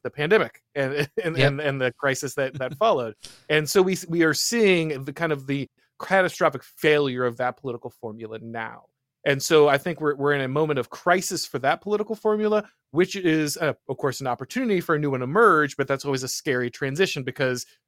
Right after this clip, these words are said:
Speaker 1: everybody likes a plan. That's the Joker line from the, <laughs> from The Dark Knight, right?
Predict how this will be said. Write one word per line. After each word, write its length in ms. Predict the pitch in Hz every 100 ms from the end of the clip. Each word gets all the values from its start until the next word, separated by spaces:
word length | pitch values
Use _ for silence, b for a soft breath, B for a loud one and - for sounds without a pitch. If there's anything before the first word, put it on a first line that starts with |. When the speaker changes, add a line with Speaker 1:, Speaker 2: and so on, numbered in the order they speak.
| _ _ _ _ -
Speaker 1:
everybody 400 | 196 233 220 214
likes 260 | 190 170 165
a 40 |
plan. 340 | - 131 117
That's 160 | 123 -
the 100 | 151
Joker 480 | 127 147 147 127 120
line 260 | 120 113
from 380 | 113 131 120 120 127
the, 640 | 131 131 160 208 170 180 139
<laughs> 20 |
from 120 | 147
The 80 | 135
Dark 220 | 135 127
Knight, 140 | 123
right? 220 | 117 131